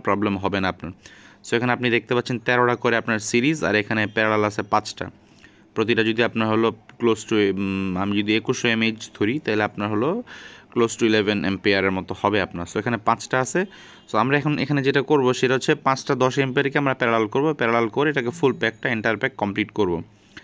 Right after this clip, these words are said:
আচ্ছা, আরেকটা কোশ্চেন আমার কাছে সবসময় আসে সেটা হচ্ছে হলো যে আপনাদের ব্যাটারি প্যাকগুলো অন্যদের থেকে ডিফারেন্ট কেন বা প্রাইস একটু বেশি কেন? আচ্ছা, একটা জিনিস কি দেখেন, আমি প্রত্যেকটা সময় আপনাদেরকে যেটা বলি সেটা হচ্ছে safety and সিকিউরিটিতে আমার বেশি প্রায়োরিটি, আর হচ্ছে একটা ব্যাটারি প্যাকের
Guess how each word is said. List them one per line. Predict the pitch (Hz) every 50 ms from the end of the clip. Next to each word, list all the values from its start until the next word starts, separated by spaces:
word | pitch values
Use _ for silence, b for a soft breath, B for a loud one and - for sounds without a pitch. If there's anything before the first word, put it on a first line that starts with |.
| B B B B B B - -
আচ্ছা, | - - - - -
আরেকটা | - 143 - _ - 160 165 - - -
কোশ্চেন | 151 147 - - - 139 135 131
আমার | 131 127 120
কাছে | 131 127 - - 127 123
সবসময় | 120 - - - 123 127 127 117 110
আসে | 104 - - 120 117
সেটা | 120 117 120
হচ্ছে | 117 - - -
হলো | 117 113 107
যে | 107 120 113
আপনাদের | 110 - 127 127 127 120 120
ব্যাটারি | 120 117 - 123 131 123 -
প্যাকগুলো | 131 123 120 120 135 131 127 123
অন্যদের | 127 127 123 123 131 107 -
থেকে | - 123 104 120 120 113
ডিফারেন্ট | 117 117 - - 123 117 113 -
কেন | 123 120 120 117 107
বা | 113 110 110 B B B B B B B _ -
প্রাইস | 123 135 139 143 - -
একটু | 151 - - 147 131
বেশি | 135 127 - 127 104
কেন? | 101 98 90 82 B B B B B B B B B - -
আচ্ছা, | 110 110 - - 117
একটা | 127 - 160 156
জিনিস | 165 170 170 165 -
কি | - - 156 135
দেখেন, | 139 123 123 113 120
আমি | 127 139 135 -
প্রত্যেকটা | - 135 135 - - 151 139 - - 147 135 - -
সময় | 127 123 135 143 139 127
আপনাদেরকে | 123 - 127 117 123 - 117 113
যেটা | 117 113 117 107
বলি | 113 117 123 120
সেটা | 127 117 120
হচ্ছে | 113 - 123 113 113 - -
safety | - 139 135 135 - 143 143
and | 143 135 -
সিকিউরিটিতে | 143 127 131 135 135 127 131 123 131 123
আমার | 120 110 101 107
বেশি | 110 - - 120 -
প্রায়োরিটি, | 113 110 110 110 113 113 139 131
আর | 120 104
হচ্ছে | 101 101 - - 110
একটা | 107 117 104 -
ব্যাটারি | 113 110 107 117 113 113
প্যাকের | 120 113 113 120